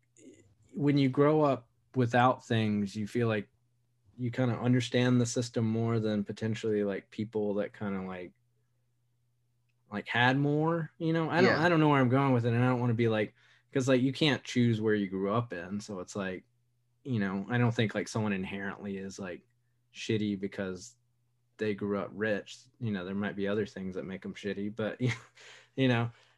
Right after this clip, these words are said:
Speaker 1: um,
Speaker 2: Yeah.
Speaker 1: so I don't know. Um, but yeah, I usually just kinda, like, work through the conclusions of it, and then the conclusion is just kinda boring, so then I don't bring up any, like, points. Yeah.
Speaker 2: Yeah.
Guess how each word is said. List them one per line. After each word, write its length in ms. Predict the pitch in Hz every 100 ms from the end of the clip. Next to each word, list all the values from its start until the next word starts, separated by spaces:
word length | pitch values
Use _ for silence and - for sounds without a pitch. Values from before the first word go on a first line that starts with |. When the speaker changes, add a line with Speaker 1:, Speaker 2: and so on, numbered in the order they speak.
| -
Speaker 1:
um, 480 | 127 120 117 113 101
Speaker 2:
Yeah. 160 | 110
Speaker 1:
so 140 | - 196
I 120 | 180
don't 260 | 101 92 - _ _ _ _ -
know. 60 | 123
Um, 360 | 110 104 104 - _ _ _ _ _ _ _ _ -
but 120 | 127
yeah, 280 | 123 104 104 _ -
I 60 | 156
usually 400 | 196 208 202 165
just 260 | 165 -
kinda, 200 | 151 147
like, 180 | 131 117
work 280 | 117 135 -
through 160 | 135 117
the 100 | 117
conclusions 600 | 107 98 117 120 139 143
of 160 | 147
it, 80 | 147
and 140 | 117 110
then 200 | 110 107
the 80 | 101
conclusion 600 | - 98 107 110 101 101
is 80 | 90
just 200 | 101 -
kinda 180 | 98 90
boring, 520 | 87 92 90 87 90
so 180 | - 95
then 200 | 92 92
I 100 | 90
don't 280 | 92 90 - -
bring 260 | 95 95 90
up 200 | 87 98
any, 240 | 92 87
like, 240 | 90 -
points. 560 | - 92 82 - - - _ _ _ _ _ _ _ _ _ _ -
Yeah. 160 | 101 -
Speaker 2:
Yeah. 340 | 151 131 85